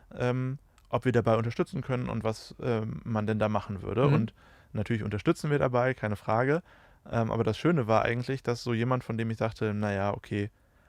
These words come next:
Speaker 1: hab vielleicht nicht überzeugt oder so, passt für ihn nicht“, ähm, dann halt wieder kam und, äh, für alle, die es interessiert und die was zum Kapitalgesellschaftsrecht,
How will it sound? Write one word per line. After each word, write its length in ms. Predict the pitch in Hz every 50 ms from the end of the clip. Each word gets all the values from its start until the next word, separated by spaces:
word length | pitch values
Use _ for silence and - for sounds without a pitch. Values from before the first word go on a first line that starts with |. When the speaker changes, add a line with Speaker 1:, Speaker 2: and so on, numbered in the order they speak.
| _ _ -
Speaker 1:
hab 180 | - 120 - -
vielleicht 300 | - 110 107 107 - -
nicht 160 | 117 104 110
überzeugt 640 | 110 107 98 - - 113 110 110 110 - - -
oder 180 | 104 104 107 101
so, 280 | 107 104 107 104 101 -
passt 240 | - 110 113 - -
für 100 | - 120
ihn 160 | 110 113 110
nicht“, 300 | 107 113 113 - - _ _ _ - - - - - _ - -
ähm, 220 | 113 110 107 107 107
dann 180 | - 107 110
halt 140 | 110 104 -
wieder 180 | 151 170 - -
kam 320 | - - 110 120 123 -
und, 380 | - - 127 127 135 - - -
äh, 140 | - 123 120
für 160 | - - -
alle, 100 | 120 120
die 80 | 107 117
es 80 | 110
interessiert 560 | - 110 - - 104 - 127 131 160 180 -
und 200 | - - 117 110
die 140 | 120 117 110
was 200 | 113 104 - -
zum 300 | - - 104 101 101 101 - - _ _ _ -
Kapitalgesellschaftsrecht, 1200 | - - 104 107 - 139 175 196 156 120 104 104 104 - 98 - - - 107 101 95 - _ _